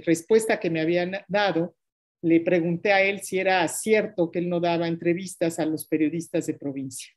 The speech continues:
En ese momento, los jaloneos del Estado Mayor Presidencial al micrófono, pues ya se imaginarán, me querían, eh, evitar que yo hablara con el presidente, y el presidente dijo: "Déjenla".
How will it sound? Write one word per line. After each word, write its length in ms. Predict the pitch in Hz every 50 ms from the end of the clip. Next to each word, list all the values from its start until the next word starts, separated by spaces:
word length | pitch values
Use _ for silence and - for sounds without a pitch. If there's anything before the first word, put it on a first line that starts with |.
| _ _ _ - _ - _ _ _ -
En 160 | 190 196 214
ese 160 | 247 254 269 285
momento, 640 | 254 233 214 214 214 214 220 220 220 - 226 226
los 240 | 220 190 180 185 -
jaloneos 640 | 202 175 175 175 175 180 185 196 202 202 208 196 -
del 140 | 165 170
Estado 260 | 160 160 - 202 190 190
Mayor 340 | 190 175 165 175 175 175
Presidencial 800 | - 208 175 - 180 160 160 160 - - 202 202 202 214 214 196
al 100 | 180 170
micrófono, 840 | 165 160 - - 202 202 214 214 214 - 214 208 202 202 214 220 -
pues 120 | - 170 165
ya 80 | 175
se 120 | 175 - 185
imaginarán, 800 | 180 175 170 - 180 180 185 185 185 196 202 202 208 247 269 _ _ _ _ _ _ _ _ _ -
me 120 | 180 175
querían, 640 | 170 175 170 170 185 190 190 185 180 180 180 175 -
eh, 540 | - 160 151 151 147 139 147 147 143 - - _ _ _ - -
evitar 720 | 190 170 165 175 170 - - 202 202 226 269 277 277 -
que 160 | - 180 175
yo 100 | 175 185
hablara 400 | 180 185 190 185 180 180 180 -
con 140 | - 175 180
el 100 | 180 175
presidente, 840 | - 196 170 - 214 185 208 208 196 190 185 - 214 214 233 226 - _ _ _ _ _ _ -
y 80 | - 190
el 80 | 175
presidente 560 | 185 196 175 - 202 202 202 202 202 214 220
dijo: 380 | 208 220 202 - - 214 208 196
"Déjenla". 680 | 196 220 226 - 269 226 220 220 233 294 349 - -